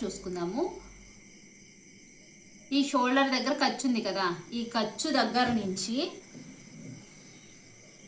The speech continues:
ఈ ఖర్చు దగ్గర నుంచి ఈ మెయిన్ డాట్ వరకు ఇలా పట్టుకోండి. ఓకేనా? ఇలా పట్టుకున్న తర్వాత ఈ పై లైన్ దగ్గర నుంచి, మనం ఖర్చు కూడా కొలుస్తున్నాం కాబట్టి పై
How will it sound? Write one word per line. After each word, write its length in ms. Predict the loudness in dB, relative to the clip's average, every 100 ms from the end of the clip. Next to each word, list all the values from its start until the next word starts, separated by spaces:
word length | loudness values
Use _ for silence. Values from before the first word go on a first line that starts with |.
| -20 -20 -20 -20 -20 -20 -20 -20 -4 -2
ఈ 40 | 4 6
ఖర్చు 300 | 6 6 8
దగ్గర 240 | 8 8 6 6
నుంచి 280 | 4 2 0 2 2
ఈ 40 | 4
మెయిన్ 320 | 4 6 8 8
డాట్ 220 | 8 4 2
వరకు 280 | 2 -2 -8 -10 -18 -20 -20 -20 -20 -20 -20 -20 -6 4
ఇలా 140 | 6 8
పట్టుకోండి. 500 | 6 4 2 2 0 -8 -16 -8
ఓకేనా? 280 | -4 0 2 0 -2 -2
ఇలా 160 | 4 6 6
పట్టుకున్న 400 | 4 2 -2 -2 -2
తర్వాత 380 | 0 0 0 -2 -2 -4 -16 -16 -4
ఈ 40 | 0 6
పై 140 | 8 10
లైన్ 220 | 10 8 6
దగ్గర 200 | 4 2 2
నుంచి, 160 | 0 -2
మనం 160 | 0 0 0
ఖర్చు 220 | -2 -2 4
కూడా 140 | 4 4
కొలుస్తున్నాం 440 | 2 2 0 0 2
కాబట్టి 280 | 0 0 -2 2
పై 140 | 4